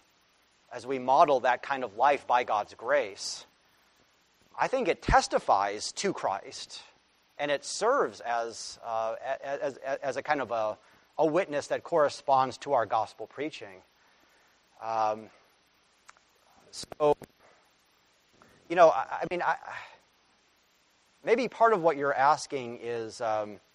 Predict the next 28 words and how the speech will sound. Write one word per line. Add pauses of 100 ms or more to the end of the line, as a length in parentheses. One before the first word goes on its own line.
(1040)
are,
are,
are
we
light
of
the
world,
salt
of
the
earth,
as
we
are
getting
involved
in
politics
or
economic
development
or (180)
science
or
art
or
whatever?